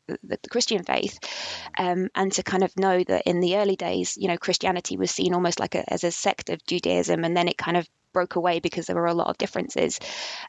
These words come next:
Speaker 1: um, with very specific things, or, or at least that's <laughs> my, my understanding of it.
Speaker 2: So that experience made you want to, mm, start the journey of, uh, learning Hebrew?
Speaker 1: Um,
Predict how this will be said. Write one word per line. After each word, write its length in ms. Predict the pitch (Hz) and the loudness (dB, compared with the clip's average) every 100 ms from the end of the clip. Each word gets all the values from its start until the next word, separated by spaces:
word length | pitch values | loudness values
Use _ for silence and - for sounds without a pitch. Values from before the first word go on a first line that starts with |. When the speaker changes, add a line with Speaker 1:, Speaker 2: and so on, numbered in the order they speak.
| - | -2
Speaker 1:
um, 360 | 180 170 170 - - _ - - _ - | 2 2 0 -6 -14 _ -20 -20 _ -4
with 140 | 190 185 | -4 -2
very 200 | 185 175 | -4 -2
specific 440 | - - 175 - | -4 -4 -4 -4
things, 280 | 233 190 185 | -2 -2 -2
or, 140 | - - | -4 -2
or 180 | 175 175 | -2 0
at 60 | 180 | 0
least 140 | 190 | 0
that's 120 | - 208 | -2 0
<laughs> 80 | |
my, 160 | 220 214 - | 0 0 -2
my 140 | 196 214 | -4 0
understanding 640 | 214 196 - 196 190 170 | 0 -2 -2 -2 0 0
of 80 | 170 | 0
it. 120 | 135 - _ - | -2 -2 _ -20
Speaker 2:
So 120 | - 123 | -12 -8
that 240 | 117 120 | -2 0
experience 680 | 120 - 104 98 95 92 98 | -2 -4 -2 -2 -4 -6 -6
made 300 | 92 90 85 | -4 -4 -4
you 420 | 90 90 87 87 | -2 0 0 0
want 600 | 90 90 87 90 90 87 | -2 0 2 2 0 2
to, 580 | - 92 90 87 87 90 - - _ - | 2 4 4 2 0 -2 -8 -20 _ -16
mm, 400 | 69 76 78 82 | -14 -12 -12 -12
start 320 | - 92 87 78 | -10 -6 -6 -6
the 80 | |
journey 440 | 82 95 90 87 82 | -10 -10 -10 -10 -10
of, 400 | 82 85 80 80 | -10 -12 -14 -8
uh, 380 | 82 80 80 82 | -4 -4 -6 -10
learning 320 | 85 87 87 85 | -10 -12 -12 -12
Hebrew? 460 | 98 107 87 67 _ _ _ _ - - - - - - - - | -8 -8 -10 -18 _ _ _ _ -4 0 0 -2 -6 -12 -18 -4
Speaker 1:
Um, 240 | 269 285 | 0 0